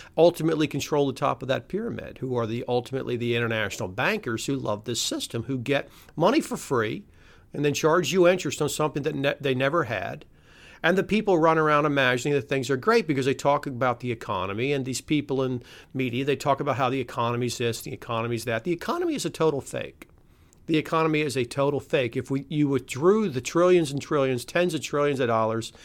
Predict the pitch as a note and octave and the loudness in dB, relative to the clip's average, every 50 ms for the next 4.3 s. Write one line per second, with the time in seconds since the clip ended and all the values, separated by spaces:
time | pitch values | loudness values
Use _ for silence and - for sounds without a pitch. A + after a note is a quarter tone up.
0 | - - - - - - A#2+ A#2+ A2+ G#2 C#3+ D3 C3+ F#2 E2 - - - - - | -20 -20 -20 -12 -4 -2 -2 -2 -2 0 2 2 2 2 0 -4 -8 -14 -20 -20
1 | - - - - A#2+ - - - - D#3+ D3+ - - C#3 B2 A2+ A#2 A#2 - - | -20 -8 -4 -2 -2 0 0 2 2 2 0 0 -2 -2 -2 -2 -4 -6 -6 -8
2 | - - - C#3 D3 F3 G3 F3+ - - - - - - - _ - - - - | -10 -8 -6 -4 -2 -2 -2 -4 -6 -8 -10 -12 -14 -16 -20 _ -20 -20 -8 -6
3 | C3+ - - - E3+ D3+ C3+ C#3 B2+ A#2 A2 G#2+ A#2 A#2+ B2+ E3 F#3 F#3 - - | -6 -6 -2 0 0 2 2 2 0 -2 -2 -2 -2 0 0 0 0 0 -2 -6
4 | - - - - - | -6 -8 -8 -10 -12